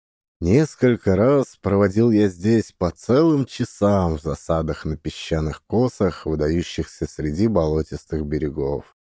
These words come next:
и видел лицом к лицу свободную жизнь пернатых обитателей.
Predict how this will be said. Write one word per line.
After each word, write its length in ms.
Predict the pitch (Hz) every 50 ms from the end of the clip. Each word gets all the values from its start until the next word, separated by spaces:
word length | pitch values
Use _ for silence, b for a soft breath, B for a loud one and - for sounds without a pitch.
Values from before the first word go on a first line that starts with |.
| _ _ -
и 100 | 73 73
видел 520 | 73 85 117 143 147 127 120 113 107 101
лицом 420 | 98 90 - - - 98 95 87
к 80 | - -
лицу 480 | 80 80 - - - - 113 127 127 113
свободную 920 | - - 80 80 76 76 87 123 143 147 131 113 110 113 110 107 101 95
жизнь 440 | 87 78 85 90 95 90 82 87 80 -
пернатых 720 | - 78 73 76 73 71 73 73 73 - 76 - - -
обитателей. 1000 | 73 71 73 - - - 69 71 71 69 - - - 60 64 67 65 - _